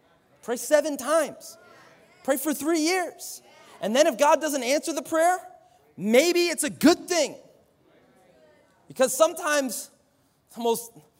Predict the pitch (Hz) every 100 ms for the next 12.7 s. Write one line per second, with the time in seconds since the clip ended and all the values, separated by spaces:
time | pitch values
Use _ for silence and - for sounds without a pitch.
0 | _ 190 190 269 359 - 320 285 277 220
1 | 285 254 240 233 214 190 170 214 175 180
2 | 214 233 202 170 226 208 - 139 113 190
3 | 165 143 101 - _ _ _ _ _ -
4 | - _ _ _ _ _ _ _ _ _
5 | _ _ _ _ _ _ _ _ _ 185
6 | 208 185 196 190 190 196 143 151 120 151
7 | 185 165 165 139 170 156 151 110 _ _
8 | - - 160 147 139 123 139 120 110 101
9 | _ _ _ _ _ _ - - - _
10 | _ - 139 147 175 160 - 123 - _
11 | - - 196 165 240 156 - 220 196 170
12 | 160 107 117 147 147 160 135